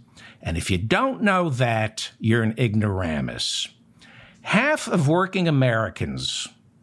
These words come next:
who have health insurance say they can't afford to use it. And if you don't know that, you're an ignoramus. Health insurance companies offer nothing.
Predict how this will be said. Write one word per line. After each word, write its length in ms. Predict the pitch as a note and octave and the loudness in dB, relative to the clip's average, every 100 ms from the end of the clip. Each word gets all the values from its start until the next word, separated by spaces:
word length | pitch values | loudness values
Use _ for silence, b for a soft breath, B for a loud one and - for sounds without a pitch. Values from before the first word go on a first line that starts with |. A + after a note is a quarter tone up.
| - _ - | -20 _ 0
who 140 | C3+ | 2
have 280 | B2 F3+ F3+ | 4 2 0
health 340 | D3 D#3+ - | 0 0 -2
insurance 760 | G2 D2 - C#2+ C#2+ C#2+ - - B B B | -4 -4 -6 -6 -8 -8 -8 -10 B B B
say 260 | - D3 D#3 | -6 -4 0
they 160 | D#3 | 0
can't 480 | C3 - D#3 D#3+ - | -2 0 0 0 -4
afford 480 | B2+ - C3 A#2+ - | -4 0 0 0 0
to 100 | A2 | 0
use 380 | G#2 G#2 F2+ - | 2 2 0 -6
it. 300 | - - - B B B B | -8 -10 -12 B B B B
And 160 | - D3+ | 0 0
if 120 | C3+ | 2
you 80 | F3+ | -2
don't 420 | D3+ A#3 C#4 C4+ | 0 0 0 2
know 260 | A#3+ G#3+ F#3 | 2 2 2
that, 560 | C3 C#3 C3 A#2 - - | 2 0 0 -2 -6 -4
you're 180 | B2 A#2+ | 2 2
an 120 | A#2 | 2
ignoramus. 1040 | A#2+ A2 G#2+ G2+ G2 - A2+ - - - - - _ B B B B B B - | 0 0 0 0 -2 -2 -2 -4 -6 -6 -8 -16 _ B B B B B B -12
Health 580 | - G3+ C4 C#4 - - | -2 2 2 0 -8 0
insurance 720 | G3 - F3+ E3+ D3+ C3 - | 0 0 2 2 2 -2 -6
companies 1000 | - B2+ G2 D#2 C2+ C2 D2+ E2+ - - B B B - | 0 0 0 -4 -6 -6 -6 -6 -6 -10 B B B -2
offer 760 | C#3 D3+ - E3+ E3 C#3+ - - _ | 0 -2 -4 -2 0 0 -4 -20 _
nothing. 840 | E2 F#2+ C#3+ D3 - B2 D#2 C2 | 0 2 2 -2 -4 -4 -2 -8